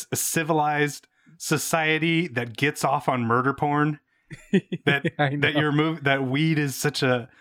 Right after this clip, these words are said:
Speaker 1: a taboo subject nowadays.
Speaker 2: Yeah, it's like, "Oh, you smoke weed?" Well, yes. Yes, I do. And this is exactly why my grandpa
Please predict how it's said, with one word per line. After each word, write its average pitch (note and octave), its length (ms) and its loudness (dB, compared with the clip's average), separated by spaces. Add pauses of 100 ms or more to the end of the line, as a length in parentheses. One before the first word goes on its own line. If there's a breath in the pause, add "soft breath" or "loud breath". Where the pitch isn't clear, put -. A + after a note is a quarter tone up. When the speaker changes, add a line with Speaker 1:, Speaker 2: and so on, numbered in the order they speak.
(140 loud breath)
Speaker 1:
a B2 80 0
taboo C#3+ 480 0
subject C#3 480 -2
nowadays. C#3+ 680 0 (400)
Speaker 2:
Yeah, D3+ 340 0
it's B2 180 -4
like, C3 320 0
"Oh, F3 280 -2
you C#3 180 -4
smoke F#3 400 -10
weed?" A#2+ 480 -12 (600)
Well, G2 320 -8
yes. C3 480 -12 (100)
Yes, A2+ 320 -12
I G#2+ 120 -10
do. E3+ 200 -10 (300 soft breath)
And A#2 200 -4
this D3 200 -4
is C#3 120 -12
exactly C#3 440 -8
why B2+ 140 -6
my C3 120 -12
grandpa B2+ 520 -10